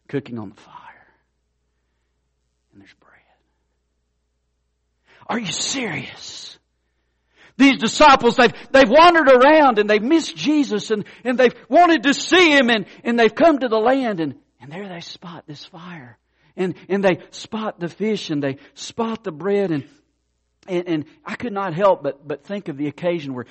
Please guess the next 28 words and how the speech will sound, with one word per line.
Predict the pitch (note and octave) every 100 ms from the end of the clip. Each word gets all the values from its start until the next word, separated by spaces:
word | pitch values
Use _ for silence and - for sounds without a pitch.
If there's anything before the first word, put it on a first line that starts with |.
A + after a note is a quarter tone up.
| _ _
Jesus | F3 D#3+ C#3+
fed | - E3+ C#3
the |
five | A#2+ D#3+ D#3
thousand, | D#3+ D#3 D3+ B2
where, | A#2+ - _ -
you |
know, | D#3+
he | D3
took | - F3+ - -
<laughs> | G3 F#3+
the | D#3 C#3+
little | D3 E3
bit | C#3 C#3
of | C3+
fish | D#3+ D3 D3+
and |
a | C3+
little | D#3+
bit | C#3+ D3
of | B2
bread | C#3 D#3
and | C3+ - -
he | F3
just | E3+ -
kept | F3+ E3
spreading | - - - F3 F3 D#3
out. | C#3+ D3 B2+